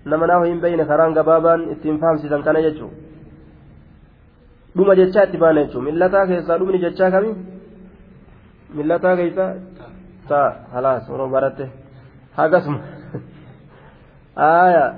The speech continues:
Yoo jarrii jennus, kisraa ogguu jennus, nasbii ogguu jennus, raf'ii ogguu jennus, dhuma itti baanna jechuu. Warri nahawi akkas. Warra sarfi yoo ta'e ammoo wal qixa jechaatirraa haasawan isaan. Wal qixa jechaatirraa haasawan. Millata ogguu jedha wal qinni jecha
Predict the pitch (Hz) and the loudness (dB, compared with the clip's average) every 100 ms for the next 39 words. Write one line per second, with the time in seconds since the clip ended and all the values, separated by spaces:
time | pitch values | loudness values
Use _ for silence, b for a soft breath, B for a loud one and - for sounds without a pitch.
0 | - - - - - - - - - - | -14 -20 -20 -20 -20 -20 -20 -20 -20 -20
1 | - - 147 165 214 233 196 220 233 220 | -20 -14 -4 2 4 4 4 2 0 0
2 | 214 226 220 220 220 220 208 196 202 208 | 0 0 -4 -6 0 2 0 -2 -4 -2
3 | 214 208 - - 147 156 190 185 208 202 | -2 -4 -8 -14 -6 0 0 0 -2 -2
4 | 185 214 202 208 196 160 190 190 214 196 | -2 -2 -2 -2 -4 0 0 0 -2 -2
5 | 185 214 196 208 202 - 208 190 175 170 | -2 -2 -2 -2 -6 -6 -2 2 0 2
6 | 170 156 143 123 113 - - - - - | 0 2 -2 -4 -14 -16 -20 -20 -20 -20
7 | - - - _ _ _ 156 160 160 156 | -20 -20 -20 _ _ _ -4 0 2 2
8 | 156 - 139 - - 156 170 170 180 175 | 2 0 -4 -6 -4 0 0 0 -2 -2
9 | 175 180 165 165 190 202 156 151 160 156 | 0 2 2 0 -2 -2 -2 -2 -6 -2
10 | 151 151 175 170 160 151 139 131 127 143 | -4 0 -2 0 0 2 0 -4 -2 -2
11 | 147 - - - - - - _ _ - | -4 -10 -20 -20 -20 -20 -20 _ _ -20
12 | _ 135 151 165 156 139 147 139 131 131 | _ -8 -8 -6 -4 -4 -2 -2 0 -2
13 | 117 113 101 - - _ - _ _ - | -2 -8 -12 -16 -20 _ -20 _ _ -20
14 | _ 131 156 175 175 160 175 156 147 151 | _ -8 -4 -2 -2 -4 -4 -2 -2 -4
15 | 160 160 156 180 | -4 -6 -6 -6